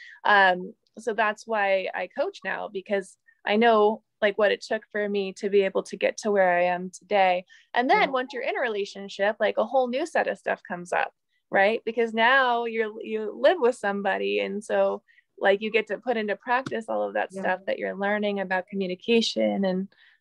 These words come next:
Speaker 1: and trust
Speaker 2: Yeah.
Speaker 1: and all of that. And so, um, I've been in actually, like, a trauma coaching program the last year
Speaker 2: Yeah.
Speaker 1: and a half.
Speaker 2: Yeah.
Speaker 1: Um,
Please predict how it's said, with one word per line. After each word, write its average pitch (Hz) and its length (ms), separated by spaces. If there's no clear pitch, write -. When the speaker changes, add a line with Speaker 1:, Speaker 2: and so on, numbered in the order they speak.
Speaker 1:
and 196 260
trust - 420
Speaker 2:
Yeah. 196 120
Speaker 1:
and 190 100
all 202 240
of 190 100
that. 202 360
And 202 160
so, 196 480
um, 196 240
I've 202 200
been 233 200
in 214 80
actually, 208 460
like, 202 220
a 202 100
trauma 208 800
coaching 240 360
program 302 520
the 302 80
last 294 400
year 311 140
Speaker 2:
Yeah. 311 40
Speaker 1:
and 320 80
a 320 40
half. 320 420
Speaker 2:
Yeah. 214 340
Speaker 1:
Um, 185 160